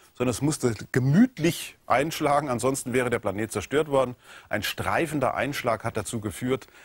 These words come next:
dass der Mond entstanden ist. Auch hier, die Zerstörung dürfte nicht total sein, sondern nur so partiell. Es ist schon verwunderlich, wie das alles so gekommen ist. Und, ähm, Kant hat mal gesagt, so ist das mit der ganzen Welt.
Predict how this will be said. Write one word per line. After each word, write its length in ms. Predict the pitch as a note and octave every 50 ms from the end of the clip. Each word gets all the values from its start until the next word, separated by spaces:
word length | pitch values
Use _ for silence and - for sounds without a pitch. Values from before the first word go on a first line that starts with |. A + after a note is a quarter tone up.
| - - _
dass 160 | - - - -
der 120 | G2+ G2
Mond 380 | E2 F2 G2 A#2+ E3+ G#3+ G#3 -
entstanden 520 | C3+ D3 C3+ - - C#3 C3+ D3 C3+ B2
ist. 180 | B2+ - - -
Auch 140 | G2+ - -
hier, 280 | B2+ C#3 F3 F3+ E3+ - - - - _ _ -
die 100 | B2 A2
Zerstörung 600 | - B2+ - - - D#3+ E3+ E3 D3+ D#3 D3 -
dürfte 300 | C#3+ C#3+ - - - B2+
nicht 200 | C3+ B2+ - -
total 460 | - A#2 - B2 B2+ B2+ D3 F3 E3
sein, 300 | D3 D#3 D3 D3+ D#3 D3+
sondern 320 | - C#3 A#2+ A#2 A2+ A#2
nur 220 | A#2+ C3 C3+ A#2+ A2
so 340 | - A#2+ A2+ G#2+ G#2 - - _ - _ _ _ _
partiell. 640 | - A2 G2+ F#2+ - - - B2 B2 C3 D3 C#3+ - _ _ - - - - - - - - _
Es 120 | - G#2+
ist 100 | D3 D#3+
schon 360 | - F#3 F3+ F3 F3 F3 E3 - -
verwunderlich, 760 | - D#3 C#3 F3 F3+ D#3 A#2 F#2 F#2 G2 - - - - - _ _ _
wie 80 | - A2
das 180 | A#2 G2 -
alles 180 | F2 G#2+ A2+ G2
so 100 | A2 G2
gekommen 400 | F#2+ F2+ - G#2+ A2 B2+ D3 D3+
ist. 180 | D#3+ D#3+ -
Und, 300 | - - A#2 A2+ G2+ -
ähm, 220 | - A2 G#2 G#2+ G#2 - _ _ _ - - - _ _
Kant 300 | - - A#2 C#3+ E3 -
hat 140 | C#3 - -
mal 160 | D3+ C#3 B2
gesagt, 440 | A#2 G#2+ A2 C#3 D#3 - - - - _ _ _ _ _ _ _ _ _ _ _ _ _ -
so 200 | - - - D3
ist 240 | - F3 - - -
das 320 | G#2 - - - - - - _ _ _ _ _ _
mit 160 | - A2+ A2
der 120 | - A2+ G#2
ganzen 400 | - G2 G#2 A2+ - A#2+ G#2+ E2+
Welt. 460 | G2 G2 B2 D#3 - - - - -